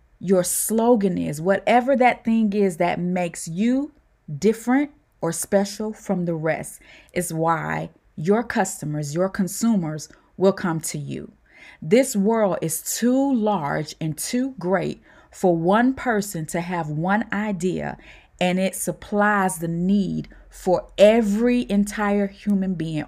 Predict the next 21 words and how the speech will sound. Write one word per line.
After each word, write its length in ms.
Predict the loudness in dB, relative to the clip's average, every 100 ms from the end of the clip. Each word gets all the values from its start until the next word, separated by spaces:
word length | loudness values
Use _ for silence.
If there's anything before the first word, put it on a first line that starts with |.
| -4
on 160 | -6
the 60 | -6
face 340 | -6 -8 -6
of 100 | -10
this 180 | -10 -10 -10
earth. 220 | -10 -10 -18 _
Listen, 340 | -2 0 0 -4
friend, 480 | -6 -6 -6 -6 -8 _
so 220 | -2 0
let 320 | 2 2 0
this 220 | 0 -2 0
be 120 | 0
your 260 | 0 0
clarion 540 | 0 -2 0 0 -2 -4
call, 340 | -4 -4 -2
honey. 460 | -2 -2 -4 -6 -10 -20 -20 _ -2
Get 320 | 0 0 0
up, 440 | -2 0 -2 -4 -12 _ _ _
start 600 | -12 -4 2 4 2 0
your 200 | -2 0
idea, 720 | -2 0 -2 -2 -4 -6 -8